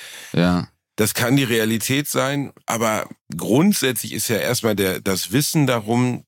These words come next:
Speaker 2: dass der Tod an sich in dem Moment, wo er einsetzt, kein, also außer er ist natürlich, du wirst irgendwie angeschossen oder so eine Scheiße. Aber sagen wir, du liegst im Bett oder du bist halt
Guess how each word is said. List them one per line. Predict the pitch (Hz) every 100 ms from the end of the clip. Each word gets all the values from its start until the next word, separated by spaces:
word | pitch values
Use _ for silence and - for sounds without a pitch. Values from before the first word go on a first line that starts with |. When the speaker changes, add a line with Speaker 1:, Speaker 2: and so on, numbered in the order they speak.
| _
Speaker 2:
dass | - 87 -
der | 92
Tod | - 113 147 165 -
an | 104
sich | 92 127 143 -
in | 101
dem | 110
Moment, | 110 104 117 113
wo | 107
er | 98
einsetzt, | 85 117 107 107 - -
kein, | - 101 101 98 95 - _ _ _ _ _ _ _ -
also | 101 98
außer | - 117 117
er | 92
ist | 104 -
natürlich, | 101 110 104
du | - 90
wirst | 104 -
irgendwie | 101 90 -
angeschossen | 98 123 107 - 90 - 90
oder | 76 85
so | 85
eine | 82 82
Scheiße. | 85 78 85 82
Aber | 67 95
sagen | 104 107
wir, |
du | 101
liegst | 101 107 110
im | 95
Bett | 110 131 - -
oder | 98 92
du | 95 90 _
bist | 110 107
halt | 107 95